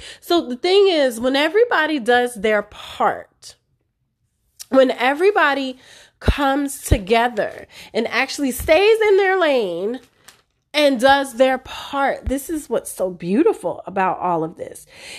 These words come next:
is that we make things better for those who come after us,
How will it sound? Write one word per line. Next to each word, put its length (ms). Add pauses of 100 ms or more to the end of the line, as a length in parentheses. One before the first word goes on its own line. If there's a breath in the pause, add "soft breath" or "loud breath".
is 140
that 300
we 540
make 460
things 680
better 560
for 340
those 760
who 200
come 640 (540)
after 560
us, 400